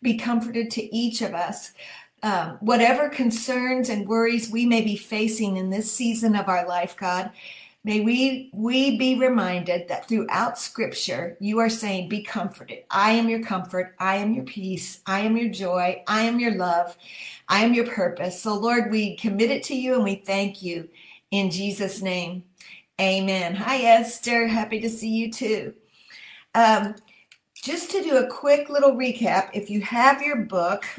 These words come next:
um, we're gonna go back to page one fifty-two for just a minute.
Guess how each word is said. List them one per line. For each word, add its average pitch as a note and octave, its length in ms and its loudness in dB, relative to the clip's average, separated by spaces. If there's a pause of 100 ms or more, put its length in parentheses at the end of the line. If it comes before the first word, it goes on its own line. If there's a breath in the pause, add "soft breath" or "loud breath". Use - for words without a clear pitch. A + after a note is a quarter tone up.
um, G3 420 0
we're G#3+ 160 0
gonna A#3 180 0
go A3+ 200 0
back A3 320 2
to B3+ 120 -4
page G3+ 640 -4 (400 loud breath)
one G#3 280 0
fifty-two C4 560 -2
for G3+ 160 -2
just G3+ 420 0
a C#4+ 120 6
minute. G#3+ 480 2